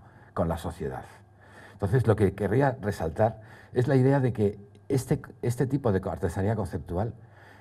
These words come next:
es una exploración simbólica de nuevos imaginarios.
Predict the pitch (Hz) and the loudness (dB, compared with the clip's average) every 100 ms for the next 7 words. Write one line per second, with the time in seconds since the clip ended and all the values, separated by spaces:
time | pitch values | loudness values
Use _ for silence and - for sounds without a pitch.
0 | - 127 120 131 110 - 95 80 90 120 | -6 -2 2 2 2 2 2 2 0 -2
1 | - - 95 85 120 117 101 87 78 80 | -4 -4 -2 0 0 -2 -6 -8 -8 -6
2 | 90 90 82 - 78 76 - 64 - - | -4 -6 -8 -10 -8 -8 -10 -12 -14 -16
3 | - | -18